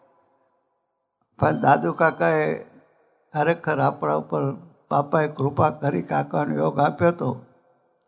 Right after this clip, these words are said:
એટલે કાકાએ શીખવાડેલું કરતા હરતાપણું. અને જે થાય છે, થઈ રહ્યું છે, આપણા હિત માટે બાપા કરે છે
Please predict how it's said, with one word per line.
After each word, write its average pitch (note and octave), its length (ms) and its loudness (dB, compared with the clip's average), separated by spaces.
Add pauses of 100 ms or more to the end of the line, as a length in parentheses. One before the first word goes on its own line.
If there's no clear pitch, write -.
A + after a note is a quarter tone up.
(300)
એટલે D#3+ 140 -4
કાકાએ C#3 480 2
શીખવાડેલું C3 840 -2 (1600)
કરતા D3 360 2
હરતાપણું. D3 760 0 (1400)
અને C#3+ 180 -4
જે D3 280 0 (300)
થાય D#3 220 4
છે, D#3+ 220 -2
થઈ D#3 300 0
રહ્યું D#3 180 -4
છે, D#3 160 -2
આપણા C#3+ 320 2
હિત C#3 360 2
માટે D3+ 340 0
બાપા C#3+ 400 0
કરે D#3 360 2
છે B2 240 0